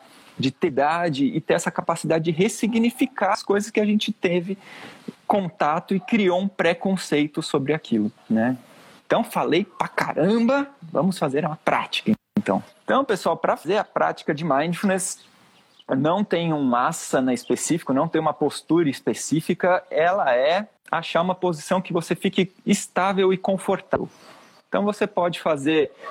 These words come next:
sentado ali numa pedra, na beira da cachoeira, você pode fazer sentado numa cadeira em casa, trabalho. O importante é, a postura tem que ser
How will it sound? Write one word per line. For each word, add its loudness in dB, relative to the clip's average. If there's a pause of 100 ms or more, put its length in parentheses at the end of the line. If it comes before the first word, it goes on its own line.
(200)
sentado -2
ali 0
numa 2
pedra, 0 (640)
na 2
beira 2
da 0
cachoeira, -2
você -10
pode -2
fazer 0
sentado 0
numa 0
cadeira 0
em -2
casa, 0
trabalho. 0 (840)
O -2
importante -2
é, 2
a -4 (640)
postura 0 (240)
tem 2
que -6
ser 0